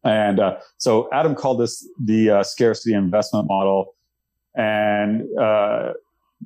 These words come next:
essentially he was arguing that what had developed from the scarcity model was, uh, mergers and acquisition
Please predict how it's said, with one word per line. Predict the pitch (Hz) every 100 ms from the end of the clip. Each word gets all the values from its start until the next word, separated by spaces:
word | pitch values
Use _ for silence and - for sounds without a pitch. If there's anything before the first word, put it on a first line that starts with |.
| - 156
essentially | 117 151 156 139 117
he | 120
was | 104
arguing | 113 107 110 104
that | 101 -
what | 127 117 120
had | 117
developed | 107 95 113 123 -
from | 110
the | 104
scarcity | - - 165 170 117 113
model | 107 107 107 98
was, | 101 95 - - _ _ _
uh, | 110
mergers | 107 123 135 120 110
and |
acquisition | 110 107 107 107 123 - 117 104